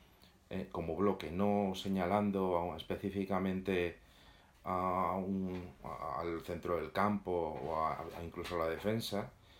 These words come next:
una vez que hemos recuperado a Savic y Jiménez, sino, eh, yo creo que tenemos un problema bastante severo en el, en lo que es la, eh, el bloque.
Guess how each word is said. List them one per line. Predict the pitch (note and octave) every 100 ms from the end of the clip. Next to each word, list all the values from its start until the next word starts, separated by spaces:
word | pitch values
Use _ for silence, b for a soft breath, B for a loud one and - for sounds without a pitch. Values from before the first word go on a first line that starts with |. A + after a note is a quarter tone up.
| B B B
una | F#2+ F2
vez |
que | F#2+
hemos | F#2 F2+
recuperado | F2 F#2 F2+ F2
a |
Savic | F2 E2+ D#2+ F2
y |
Jiménez, | D#2+ F#2+ F#2+ G2 G#2 - B B B B B
sino, | - G2+ F#2+ G2 G2 G2+ -
eh, | F#2+ F#2+ F#2 F2+ F2+
yo | G2+ G2+
creo | - G#2+ G#2+
que | A2+
tenemos | G#2 G2 G2
un | G#2+
problema | G2+ G2+ G2+ G2+ G2+ G2+
bastante | F2+ F#2 F#2 G#2
severo | G2 F#2+ F#2 F#2+ G#2 G#2
en | F#2+
el, | E2 D#2 C2 A#1+ - -
en | C#2 - D2 C#2+
lo | C#2
que | D2 D2 F2
es | F#2+ F#2+
la, | G#2+ F#2+ D#2+ C#2 - -
eh, | - -
el | C#2+
bloque. | C#2+ E2+ - C#2